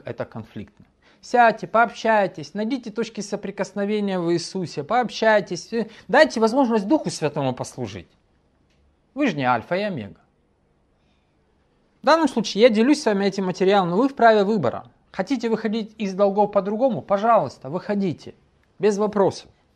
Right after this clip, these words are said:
Я на сегодняшний день для себя и своего опыта вижу, что десятина — это первый вопрос финансовой части. Все.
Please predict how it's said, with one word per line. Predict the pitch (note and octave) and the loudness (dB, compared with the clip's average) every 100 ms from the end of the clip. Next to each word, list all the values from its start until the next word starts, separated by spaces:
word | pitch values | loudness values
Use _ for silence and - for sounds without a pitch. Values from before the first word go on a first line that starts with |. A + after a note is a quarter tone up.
| _ _ _ _ _ _ _ _ _ _ _ | _ _ _ _ _ _ _ _ _ _ _
Я | F3+ C#4+ | 4 4
на | D4 | 4
сегодняшний | - A3+ G3 E3 - | 0 0 0 -2 -6
день | C#3+ B2+ | -4 -4
для | B2 F#3+ | 0 -2
себя | F#3 G#3 F3 | -2 0 2
и | D#3 E3+ | 2 0
своего | - F#3 G3 G#3+ G#3 D#3+ | -6 0 2 4 4 4
опыта | C#3 E3+ D3+ A#3+ B3 A#3+ - - | 4 2 2 0 0 -2 -2 -4
вижу, | F3 G3+ C3+ C3+ | 0 0 0 -6
что | - D3 | -8 -8
десятина — | D#3+ D#3 F#3+ B3+ C#4 C4 | -6 -4 -6 -4 -4 -4
это | E3 D#3 C#3 | -6 -6 -6
первый | - G#3+ G#3 D#3+ A2+ G2+ - _ - | -4 2 4 4 0 -6 -12 _ -12
вопрос | B2+ F3+ A#3 B3+ - - | -4 2 2 2 -6 -14
финансовой | B2 C#3+ E3 - G#2 | -8 -6 -6 -10 -12
части. | G2+ G2 F#2+ _ _ - | -12 -12 -14 _ _ -20
Все. | - - - | -4 -2 -2